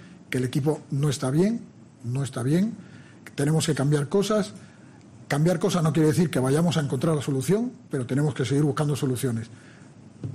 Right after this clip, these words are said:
Eh, ver por qué no está bien lo nuestro, o sea, lo nuestro, porque luego hay un equipo rival, ¿sabes? Y nosotros podemos cambiar muchas cosas, pero si el rival te vuelve a superar, ya no, mm, mm,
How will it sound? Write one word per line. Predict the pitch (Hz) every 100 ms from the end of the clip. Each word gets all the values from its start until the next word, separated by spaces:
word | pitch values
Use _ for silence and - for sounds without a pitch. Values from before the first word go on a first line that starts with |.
| -
Eh, | 143 135 131 139 - -
ver | 143 170 175
por | 170 139
qué | 165
no |
está | 160 170
bien | 165 208 240 240 - - - - -
lo | 151
nuestro, | 160 220 - - 120 -
o | 120
sea, | 147 131
lo | 127
nuestro, | 180 165 139
porque | 113 120
luego | 131 143
hay | 170
un | 156
equipo | 147 147 139 131
rival, | 127 214 185 - - - -
¿sabes? | - 180 165 - - -
Y | -
nosotros | 110 120 131
podemos | 143 147
cambiar | 131 143 143
muchas | 143 139
cosas, | 156 202
pero | 165
si | 127
el |
rival | 123 123 135
te | 143
vuelve | 143 143
a |
superar, | 143 123 147 214 - - - - - -
ya | 143
no, | 151 -
mm, | 147 147 - 143 135
mm, | 131